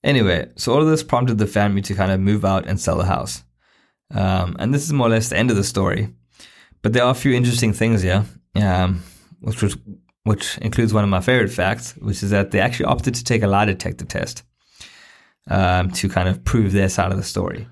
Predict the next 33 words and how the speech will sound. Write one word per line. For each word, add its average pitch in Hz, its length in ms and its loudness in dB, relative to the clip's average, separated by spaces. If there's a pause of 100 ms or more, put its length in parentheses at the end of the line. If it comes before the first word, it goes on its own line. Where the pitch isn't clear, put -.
(560)
I - 80 -4
think 147 200 0
they 143 140 2
were 120 260 4
felt 107 340 0
kind 104 200 0
of 92 100 -4
compelled 110 420 0
to 107 60 -2
do 101 180 2
this 98 300 -2
because, 92 800 -2
um, 92 460 -4 (600)
the 104 80 -2
media 117 280 2
had 110 140 2
approached 104 420 0
them, 101 280 0 (220)
uh, 95 60 -8
and 92 320 0
wanted 95 260 0
to 92 120 -2
obviously 92 500 -2 (200)
write 98 200 0
a 92 40 -2
book 107 360 0
and 92 100 0
make 90 200 -2
movies 101 320 2
about 95 180 -2
this 92 140 -4
whole 98 160 0
event, 95 420 0